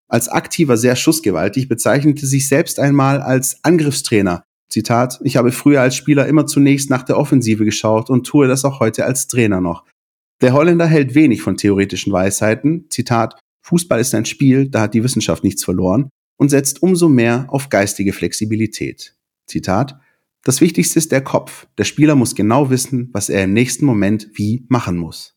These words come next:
Hahn, schon als Spieler ausgesprochen ehrgeizig, blieb das auch als Trainer.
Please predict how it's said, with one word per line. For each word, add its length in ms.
Hahn, 500
schon 240
als 160
Spieler 420
ausgesprochen 560
ehrgeizig, 840
blieb 180
das 140
auch 120
als 240
Trainer. 420